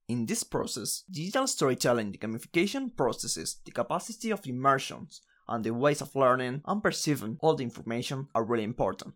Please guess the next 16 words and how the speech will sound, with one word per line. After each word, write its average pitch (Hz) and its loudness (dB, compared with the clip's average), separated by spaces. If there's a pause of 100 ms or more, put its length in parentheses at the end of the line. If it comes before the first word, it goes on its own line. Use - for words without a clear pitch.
For 117 4
this 220 -2
reason, 143 0
digital 240 2
engagement 139 2
is 131 -4
the - -10
key - -2
process 143 2
for 110 -6
connecting 196 -2
with 160 -2
young 156 2
people 139 0
very 123 0
quickly, - -4